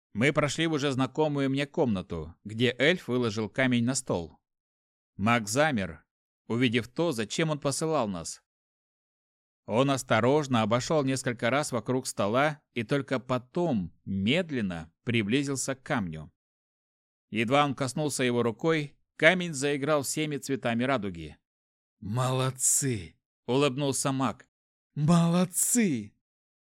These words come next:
"Конечно, молодцы!" согласился эльф. "Теперь выполняй свою часть договора". "Конечно, подождите минуту, сейчас принесу".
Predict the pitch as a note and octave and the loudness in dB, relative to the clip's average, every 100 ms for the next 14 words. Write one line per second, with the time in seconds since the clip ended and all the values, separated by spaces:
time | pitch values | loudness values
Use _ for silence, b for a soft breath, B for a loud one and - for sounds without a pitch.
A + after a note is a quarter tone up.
0 | _ _ _ _ _ - G2 G#2 G#2+ C3+ | _ _ _ _ _ -4 -2 0 2 2
1 | - - D3+ D#3+ D#3+ D3 C#3 - B2 E2 | 0 -4 -2 0 0 0 -2 -4 -4 -4
2 | - _ _ - B2 B2 - C3 G2+ G#2 | -8 _ _ -4 0 0 0 -2 -2 -4
3 | G#2+ A#2+ F#2 - _ _ _ - A2 F#2+ | 0 0 0 -12 _ _ _ -4 -2 2
4 | B2+ C3 B2 A#2+ B2+ B2+ C3 B2+ - B2+ | 4 4 4 2 4 4 4 2 0 0
5 | C#3+ E3+ - G#2+ G2 F#2+ G2+ A#2+ B2 G2 | 2 2 -2 -4 -4 -4 0 2 2 0
6 | E2 - _ _ _ _ _ _ _ _ | -4 -10 _ _ _ _ _ _ _ _
7 | - C3+ C3 C3+ B2 - G#2 C#3 F3+ F3 | -4 0 2 2 -2 -4 -2 2 2 2
8 | G3 A#2+ A2+ G#2 F2+ D#2+ D#2 - - D#3 | 0 2 0 0 -4 -10 -14 -8 -4 0
9 | D#3+ - D#3 D#3+ D#3 A2 D#2+ | 0 0 -2 -2 -2 -2 -4